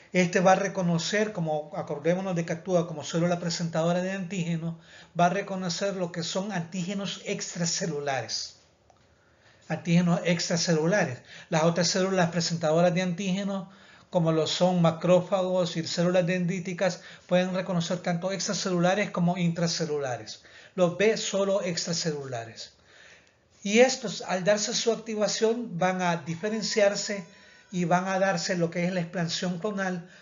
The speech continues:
produciendo células plasmáticas que son las responsables de elaboración de anticuerpos y células B de memoria. Y al final lo más importante es que estas células,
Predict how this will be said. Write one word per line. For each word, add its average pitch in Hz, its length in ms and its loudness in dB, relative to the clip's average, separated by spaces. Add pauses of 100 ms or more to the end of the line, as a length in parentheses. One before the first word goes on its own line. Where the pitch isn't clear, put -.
(120)
produciendo 180 580 -2
células 202 460 0
plasmáticas 202 720 -4
que 165 80 -10
son 170 180 -4
las 170 140 0
responsables 165 720 -2
de 135 260 -8 (280)
elaboración 151 560 -2
de 160 40 -4
anticuerpos 196 760 0 (240)
y 202 120 -4
células 196 500 0
B 175 100 2
de 170 120 2
memoria. 131 520 -6 (220)
Y 190 140 2
al 170 100 4
final 196 300 -2
lo 202 60 -2
más 196 140 -4
importante 196 540 -4
es 170 100 -10
que 185 220 -2
estas 190 260 -8
células, 202 520 -4